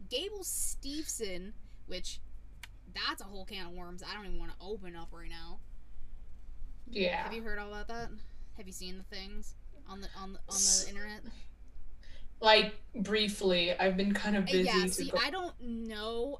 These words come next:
Speaker 1: everything, so I don't wanna talk about it.
Speaker 2: Yeah,
Speaker 1: I like
Speaker 2: no,
Speaker 1: to have
Speaker 2: let's
Speaker 1: it,
Speaker 2: not.
Speaker 1: the majority of the information before I start talking about that shit. Oh, but don't worry, there's something
Speaker 2: Yeah.
Speaker 1: else I'll talk about later.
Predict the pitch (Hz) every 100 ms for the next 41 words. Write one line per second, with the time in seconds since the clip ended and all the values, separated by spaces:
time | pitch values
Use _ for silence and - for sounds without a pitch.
0 | - 269 302 330 339 330 262 208 208 180
1 | - - - - - - 143 - - -
2 | - - - - - - - - 196 180
3 | - 208 233 214 185 180 220 - 196 -
4 | 220 208 196 190 202 208 226 220 226 233
5 | 233 202 185 202 202 214 214 214 214 220
6 | 214 226 220 - - - - - - -
7 | 214 214 226 214 180 196 220 247 190 185
8 | 180 170 165 - - 170 170 156